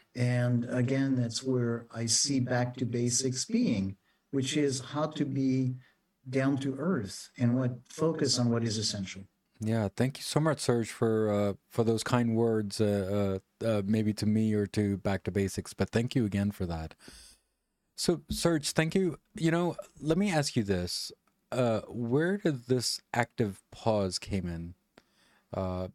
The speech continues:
Speaker 2: because those are, uh, it's like an opposite word, isn't it? So can you
Speaker 1: Yeah,
Speaker 2: explain
Speaker 1: yeah.
Speaker 2: that, uh, uh,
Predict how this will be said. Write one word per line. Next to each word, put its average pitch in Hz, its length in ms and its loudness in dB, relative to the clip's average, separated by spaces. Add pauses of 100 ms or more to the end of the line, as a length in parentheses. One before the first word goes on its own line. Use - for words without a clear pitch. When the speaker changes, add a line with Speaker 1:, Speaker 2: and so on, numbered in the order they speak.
(180)
Speaker 2:
because 131 280 0
those 165 280 2
are, 147 300 2 (640)
uh, 117 380 2 (160)
it's - 360 -4
like 160 140 2
an 143 100 4
opposite 127 640 0
word, 127 260 2
isn't 95 240 0
it? 123 240 0
So 127 200 0
can 143 160 0
you 151 80 4
Speaker 1:
Yeah, 135 100 0
Speaker 2:
explain 131 420 0
Speaker 1:
yeah. 151 60 2
Speaker 2:
that, 151 260 2 (120)
uh, 139 40 4
uh, 131 520 2